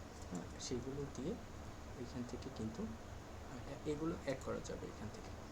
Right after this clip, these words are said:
কালার বা other সব কিছু এখান থেকে চেঞ্জেস করা যাবে। এটা হচ্ছে অ্যাট্রিবিউট সেকশন থেকে। এছাড়াও কুপন সিস্টেম রয়েছে মার্কেটিংয়ের জন্য। মার্কেটিংয়ের জন্য আপনি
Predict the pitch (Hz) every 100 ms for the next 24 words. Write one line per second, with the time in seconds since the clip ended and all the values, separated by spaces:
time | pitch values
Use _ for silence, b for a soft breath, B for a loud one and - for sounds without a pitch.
0 | - - 113 113 113 113 - 113 120 117
1 | 113 - 107 113 - 156 131 123 - -
2 | 226 - - - - 127 120 117 - -
3 | - - - - - - - - - -
4 | - 139 139 - 185 180 117 117 - -
5 | 110 - - 78 - - - - - -
6 | - - - 139 - 143 135 143 135 143
7 | 139 - - - - 139 143 135 127 127
8 | - 226 - - 139 120 120 120 120 120
9 | 117 160 240 - - - - - - -
10 | - 127 131 139 135 131 120 123 123 120
11 | 113